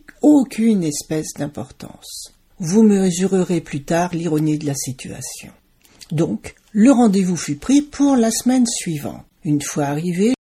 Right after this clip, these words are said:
l'examen s'était déroulé normalement jusqu'au palpé des seins. Et la phrase fatidique, «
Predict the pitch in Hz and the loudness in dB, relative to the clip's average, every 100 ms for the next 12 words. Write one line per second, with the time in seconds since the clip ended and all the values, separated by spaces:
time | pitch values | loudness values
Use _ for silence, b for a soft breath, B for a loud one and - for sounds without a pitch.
0 | _ 180 165 - 180 160 233 - 151 190 | _ -4 -2 -2 -2 0 -2 -2 -4 -4
1 | 175 165 156 151 202 165 160 160 156 180 | -2 -2 -2 -2 -2 -4 -4 -4 -4 -2
2 | 226 - - 165 - 147 147 202 156 131 | -4 -4 -8 -8 -6 -8 -6 -8 -8 -8
3 | - - 147 - - 156 151 - 170 165 | -10 -10 -14 -12 -6 -4 -4 -4 -6 -6
4 | - 185 - 151 - 107 - - | -4 -4 -4 -10 -8 -12 -16 -20